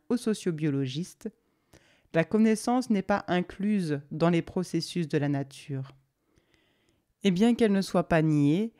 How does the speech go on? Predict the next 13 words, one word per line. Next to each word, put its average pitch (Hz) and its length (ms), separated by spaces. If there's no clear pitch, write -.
elle 156 200
sert 202 400
tout 165 220
au 139 40
plus - 560
à 175 100
contempler 190 840
le 165 160
déroulement 180 640
fatal 139 680
de 143 140
lois 165 220
contraignantes 165 1000